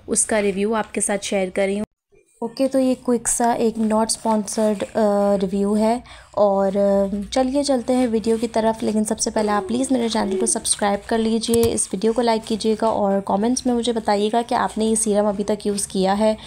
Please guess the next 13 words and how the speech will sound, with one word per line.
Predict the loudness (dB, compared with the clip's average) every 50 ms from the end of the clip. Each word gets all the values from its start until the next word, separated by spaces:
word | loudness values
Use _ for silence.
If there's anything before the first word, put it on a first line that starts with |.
| -16 -16 -18 -16 -4 0
या | 0 0
आप | 2 2
बाय | 2 0 0 0
करना | 0 0 0 0 0 0
चाह | 0 0 0 2 2
रहे | 2 2 2 2
हैं | 2 2 2 2
या | 2 0 0
फिर | 0 0 0
आप | 0 0 0 0 2 2 2 2 0 -4 -12 -20 -12 -4 0
कोई | 2 4
और | 4 4 4 4
ग्लाइकोलिक | 2 2 2 0 0 0 0 0 0 0 -2